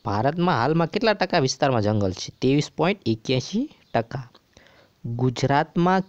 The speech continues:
કેટલા ટકા જંગલો છે? ખબર હોય તો તમે કમેન્ટ બોક્સમાં લખજો, કેમ કે તે પણ most આઈ એમ પી પ્રશ્ન છે. ભારતમાં સૌથી વધુ જંગલો કયા રાજ્યમાં છે?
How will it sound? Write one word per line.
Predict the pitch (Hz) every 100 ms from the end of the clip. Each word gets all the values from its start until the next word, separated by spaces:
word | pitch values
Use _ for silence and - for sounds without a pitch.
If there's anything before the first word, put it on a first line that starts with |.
| -
કેટલા | 185 208
ટકા | 196 180 160
જંગલો | 117 120 123 110 95
છે? | - - 123 _
ખબર | - 139 175 170
હોય | 175
તો | 175
તમે | 175 151 156
કમેન્ટ | 165 127 131 139
બોક્સમાં | 123 120 - 143 180 339 - _ -
લખજો, | 113 127 123 113 107 98 - -
કેમ | 139
કે | 143
તે | - 139
પણ | 143 160
most | 135 117 131 -
આઈ | 113
એમ | 117
પી | 127
પ્રશ્ન | - 104 - 127 180 320 _ _
છે. | - - 104 113 _ _ _ - - _ _ _ _ _ _ _ _ _ _ -
ભારતમાં | 110 139 190 220
સૌથી | - 180 180 185
વધુ | 175 170
જંગલો | 147 160 170
કયા | 165 175
રાજ્યમાં | 123 104 104 95 95
છે? | - 110